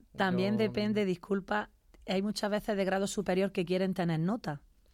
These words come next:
Speaker 1: Entonces, el tema de la nota obsesiona un poco porque tengo que tener nota, tengo que tener muy buen nivel,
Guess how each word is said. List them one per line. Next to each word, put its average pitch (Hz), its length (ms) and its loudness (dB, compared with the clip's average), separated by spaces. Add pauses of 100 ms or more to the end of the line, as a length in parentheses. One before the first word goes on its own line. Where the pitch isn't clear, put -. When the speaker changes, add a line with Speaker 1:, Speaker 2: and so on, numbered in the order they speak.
(380)
Speaker 1:
Entonces, 165 340 -4
el 185 160 0
tema 196 240 0
de 202 100 2
la 202 120 4
nota 196 300 2
obsesiona 185 480 0
un 190 100 0
poco 190 320 0
porque 165 720 -2
tengo 165 180 -2
que 160 100 -4
tener 165 300 -2
nota, 214 440 0
tengo 175 200 -4
que 170 100 -6
tener 165 240 -4
muy 170 220 0
buen 170 260 0
nivel, 185 300 -2